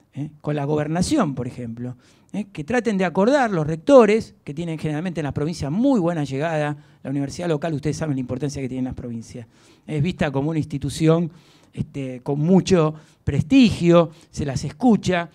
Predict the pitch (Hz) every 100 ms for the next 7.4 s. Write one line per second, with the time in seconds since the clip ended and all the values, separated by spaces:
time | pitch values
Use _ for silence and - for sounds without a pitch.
0 | _ _ - 160 160 147 160 269 247 247
1 | 262 226 185 - 180 151 151 - - 285
2 | 285 240 214 196 202 - 233 233 226 _
3 | _ _ 202 240 - 170 170 - 151 151
4 | 156 151 151 147 151 156 170 196 240 254
5 | 247 240 - 226 226 - 240 311 285 156
6 | - 151 156 - 214 208 165 156 160 165
7 | 185 220 233